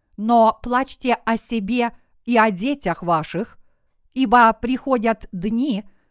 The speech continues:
в которые скажут: „Блаженны неплодные и утробы не родившие, и сосцы не питавшие“.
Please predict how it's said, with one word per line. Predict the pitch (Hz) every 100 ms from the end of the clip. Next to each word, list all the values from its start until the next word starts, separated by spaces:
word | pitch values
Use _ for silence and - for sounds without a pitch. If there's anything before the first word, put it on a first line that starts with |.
| _
в | -
которые | 254 262 262 262 294
скажут: | - 233 160 147 156 - _ _ _ _ -
„Блаженны | 175 220 233 202 254 247 233 240
неплодные | 226 226 254 254 269 175 175 165 165 - _ _ _ -
и | 247 -
утробы | 247 - 269 262 214 247 247 -
не | 220 233
родившие, | 247 208 180 147 - 160 165 196 _ _ _ _ -
и | 247
сосцы | - 220 - - - 262 247 - -
не | 226 220
питавшие“. | 220 - 226 240 - 165 151 135